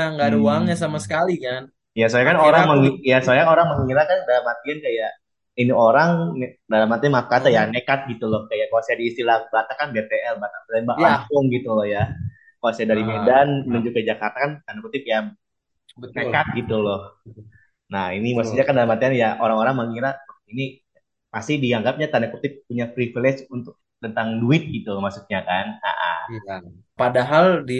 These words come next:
Speaker 1: waktu itu aku inget banget, Feb-, kan aku pulang tuh Maret ya.
Speaker 2: Hmm.
Speaker 1: Maret setelah diskusi, akhirnya agent ini nawarin ke aku kan, dia via D M waktu itu nawarin, "Mau
Speaker 2: Hmm.
Speaker 1: nggak trial ada di Romania, eh, Liga Tiga
Speaker 2: Hmm.
Speaker 1: Romania," katanya.
Speaker 2: Hmm.
Speaker 1: Kan udah masuk Eropa tuh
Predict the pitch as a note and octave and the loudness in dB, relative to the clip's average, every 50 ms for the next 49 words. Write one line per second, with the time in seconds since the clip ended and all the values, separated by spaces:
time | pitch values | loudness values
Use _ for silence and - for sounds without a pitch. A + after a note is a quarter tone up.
0 | B2+ B2 A#2+ A#2 A#2 C3 B2 - D3+ D3+ D#3 - - D#3 C#3+ C3+ C3 A#2 A#2 A#2+ | 0 2 2 2 0 -2 -4 -2 0 0 0 0 0 -2 -2 -2 -4 -2 0 0
1 | A2+ A#2 A#2+ B2+ C3 - - - - A#2 G#2+ G#2+ - - - _ - C3+ C3 B2+ | 0 2 0 -2 -2 -4 -8 -8 -6 -6 -6 -6 -8 -12 -14 _ -6 -6 -4 -6
2 | B2 B2 - B2+ A#2+ A#2 A#2 A#2+ A2+ A#2 C#3 C#3 C3+ - - - A2+ A2+ G#2+ G#2 | -6 -6 -4 -2 0 2 0 0 -2 -4 -6 -6 -6 -8 -8 -8 -4 -2 0 0
3 | G2+ G#2 A2 A2 G#2+ - G#2 G2 F#2+ - - _ _ _ _ _ _ _ - G2+ | 2 2 2 0 0 -2 -4 -4 -4 -6 -10 _ _ _ _ _ _ _ -6 -2
4 | G2 G2 G2 G#2 A2 A#2+ B2+ - - A#2 - A2 G#2+ G#2 G#2 A2 G#2+ G#2+ - - | 0 2 4 6 6 6 4 2 -2 -4 0 0 2 2 2 0 -4 -4 -6 -8
5 | A2 A2 - - B2+ C3 C3+ C#3 - - _ _ _ _ _ _ _ - A#2 - | -10 -10 -8 -6 -4 -4 -4 -4 -6 -10 _ _ _ _ _ _ _ -12 -8 -4
6 | - D3 D3 E3 F3+ F#3 - - B2+ B2+ A#2+ C3+ C3+ C3+ C#3+ D3+ E3+ F3 D#3 C3+ | 0 2 4 6 6 6 6 4 2 0 0 -4 -4 -4 -2 0 0 2 2 4
7 | B2+ B2+ B2+ B2+ C3+ C3+ C3 B2+ B2+ B2 B2 - C3+ A#2 A#2 A2+ A2+ A2+ A#2+ B2+ | 4 6 6 6 4 2 0 0 0 0 0 -2 -2 0 0 0 0 0 -2 -2
8 | B2+ B2+ - A#2 G#2+ G#2 G#2 G2+ G2+ G#2 G#2+ G#2+ G2 G2 G2+ G#2 G#2+ A2+ A2+ G2+ | -4 -4 -4 -4 -4 -4 -2 -2 -2 -2 -2 -4 -6 -8 -8 -8 -8 -8 -6 -6
9 | G2 F#2+ F#2 F#2 F#2+ A2 A#2 A2+ A2 - _ _ _ - - B2 C3 C#3 C3+ - | -4 -2 -2 -2 -2 -4 -6 -8 -10 -16 _ _ _ -4 -2 2 2 2 2 2
10 | - B2 A#2+ A2+ A2+ B2 C3 A2 G#2+ A#2 A#2+ B2 B2 B2 B2+ A#2 A#2+ A#2 A2+ A2+ | 4 4 4 4 6 6 4 4 4 4 2 0 0 0 0 2 2 0 0 0
11 | A2+ A#2 A#2+ B2 B2 A#2+ A2+ A2 A2+ A2+ A2+ - - G#2+ G#2 G#2+ A2+ A2 A2 A#2+ | 0 -2 -2 -2 0 0 0 -2 -4 -6 -10 -12 -8 -6 -4 -2 -2 -2 0 0
12 | C3 C3+ C3+ A2 A#2+ A2+ A2+ A2 G#2+ A2 G#2+ G#2+ G#2+ A2 A2 G#2+ G#2 G2+ G2+ G2+ | 2 2 2 2 4 4 2 2 2 0 0 -2 -2 -2 -2 -2 -4 -4 -6 -10
13 | G2 - F#2+ F#2+ F#2+ F#2+ F2+ F2 G2 G2 - F#2+ F#2+ F#2+ - - D3 C#3+ C#3+ C3 | -12 -12 -12 -10 -8 -8 -8 -8 -8 -10 -12 -10 -8 -4 -2 -2 0 0 0 -2
14 | C3 B2+ - C#3 A#2+ A#2+ A#2 A2+ A2+ C3 B2 - A#2 A#2+ | -4 -4 0 2 4 4 4 4 4 4 4 4 2 0